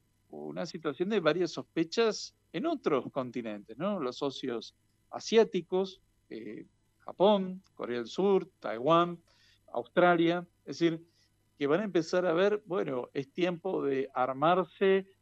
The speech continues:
sin tener en cuenta el, el paraguas de Estados Unidos, porque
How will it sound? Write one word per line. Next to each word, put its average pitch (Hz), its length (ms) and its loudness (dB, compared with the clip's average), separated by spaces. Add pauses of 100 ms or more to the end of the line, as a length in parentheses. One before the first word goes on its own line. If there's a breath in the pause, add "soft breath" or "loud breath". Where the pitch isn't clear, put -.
(200)
sin 226 440 -2
tener 175 260 0
en 160 140 0
cuenta 185 840 2
el, 127 440 -6
el 123 140 -6 (100)
paraguas 151 460 2
de 131 60 -2
Estados 160 360 -2
Unidos, 196 420 -2
porque 185 600 0